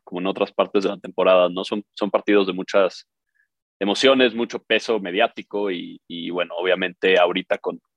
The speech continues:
considerando el año que tuvo el Barcelona el año pasado, están como en, en una situación como de, de dar un puño en la mesa. Yo creo que va a ser, eh, pues, dependiente de muchísimos factores, como, como,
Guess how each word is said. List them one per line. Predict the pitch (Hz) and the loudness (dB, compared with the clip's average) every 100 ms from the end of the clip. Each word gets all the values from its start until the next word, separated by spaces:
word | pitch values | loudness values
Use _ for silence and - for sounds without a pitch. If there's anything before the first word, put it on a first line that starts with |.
| _ - | _ -8
considerando | 98 95 95 98 | -2 2 4 4
el | 101 | 2
año | 101 101 | 2 -2
que | - | -8
tuvo | 95 98 | -6 -4
el | |
Barcelona | 90 - 98 95 | -4 -4 -4 -2
el | 90 | -4
año | 92 92 | -6 -10
pasado, | - 98 92 92 - _ _ _ _ _ - - _ _ _ _ _ _ - | -6 0 2 0 -2 _ _ _ _ _ -20 -20 _ _ _ _ _ _ -14
están | - - 98 101 95 _ _ | -4 2 2 2 -6 _ _
como | 101 98 87 - | -2 0 -2 -2
en, | 92 85 | -6 -6
en | - 90 | -8 -6
una | 95 101 | -2 -2
situación | 98 95 87 92 92 | -2 -4 -4 -4 -2
como | 95 90 | 0 0
de, | 85 82 87 - _ _ | 0 -2 -6 -12 _ _
de | 156 95 - | 0 0 0
dar | 76 101 107 | 0 4 4
un | 104 - | 4 0
puño | 98 | -2
en | 92 | 0
la | 87 | -2
mesa. | 90 98 90 | -4 0 2
Yo | 101 117 | 2 2
creo | 123 | 4
que | 110 | 4
va | |
a | 104 | 4
ser, | 110 101 - - | 2 0 -8 -8
eh, | 92 90 - _ _ _ | -6 -6 -12 _ _ _
pues, | 101 98 | -4 -2
dependiente | - 104 113 117 | 0 0 2 2
de | 107 | 2
muchísimos | 98 - 120 113 - | 0 -4 -4 -4 -8
factores, | 107 - 135 - | -6 -2 -2 -2
como, | 95 87 87 | -6 -6 -8
como, | - 90 95 98 98 | -10 -12 -10 -10 -14